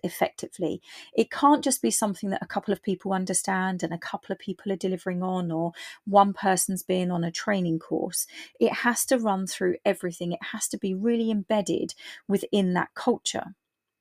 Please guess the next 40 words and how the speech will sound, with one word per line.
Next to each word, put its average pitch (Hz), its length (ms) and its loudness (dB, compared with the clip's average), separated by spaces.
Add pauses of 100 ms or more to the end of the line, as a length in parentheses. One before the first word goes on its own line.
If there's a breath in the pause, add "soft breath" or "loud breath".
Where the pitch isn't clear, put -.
(640 loud breath)
So 240 360 8
I 240 60 6
guess 247 200 4
the 254 100 4
first 294 260 6
thing 247 140 4
for - 140 -4
you 208 120 2
to 196 100 -4
do 202 320 2
once 190 360 0
you've 190 280 2
listened 185 440 0 (100)
to 180 340 2
the 196 120 0
rest 208 280 -2
of 175 80 -4
this 170 160 0
pos-, - 300 -6 (160)
podcast - 640 -2 (460 loud breath)
is 226 260 6
to 220 540 2
reflect, - 720 0 (100)
and 190 580 -2 (300)
I 220 240 4
would 220 240 -2
suggest - 640 -2 (160)
really 220 340 -2
reflect - 760 -2 (360 loud breath)
personally 220 880 2 (320 loud breath)
on 202 280 2
where 214 240 4
your 214 280 0
knowledge 190 480 0
is 220 360 0
and 185 100 -6
where 196 140 -2
your 196 200 -2
understanding 175 840 -2
is, 190 400 0